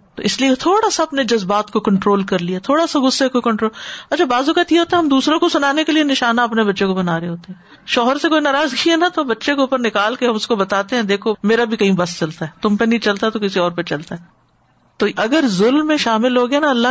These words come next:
کے یہاں بھی پکڑ ہو جائے گی۔ ہم کہتے ہیں نا، "یہ تو ہمارے بچے ہیں، ہم جو بھی کر لیں کر لیں۔" اگر ہمارے ہاتھوں بچے پہ ظلم ہو گیا نا،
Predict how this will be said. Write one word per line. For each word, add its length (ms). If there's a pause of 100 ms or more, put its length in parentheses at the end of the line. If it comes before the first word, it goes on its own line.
کے 60
یہاں 80
بھی 120
پکڑ 280
ہو 60
جائے 240
گی۔ 100 (840)
ہم 300
کہتے 240
ہیں 40
نا، 60
"یہ 80
تو 180
ہمارے 260
بچے 300
ہیں، 60 (360)
ہم 120
جو 200
بھی 100
کر 180
لیں 140
کر 160
لیں۔" 160 (380)
اگر 220
ہمارے 480
ہاتھوں 380
بچے 280
پہ 120
ظلم 280
ہو 180
گیا 140
نا، 120